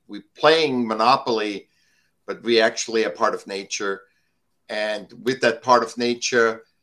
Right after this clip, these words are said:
we need to give that attention, because that's the highest form.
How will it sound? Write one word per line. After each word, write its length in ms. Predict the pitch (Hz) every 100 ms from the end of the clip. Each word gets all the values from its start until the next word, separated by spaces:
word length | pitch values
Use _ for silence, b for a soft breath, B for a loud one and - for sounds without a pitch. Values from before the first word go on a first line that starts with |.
| _ _ _ _ _ _
we 180 | 107 127
need 180 | 127 123
to 80 | 120
give 260 | 123 123 -
that 180 | 113
attention, 580 | 110 104 131 139 - 117
because 300 | 107 110 117
that's 220 | 120 110
the 80 | 117
highest 460 | 110 110 107 - -
form. 480 | 139 127 90 64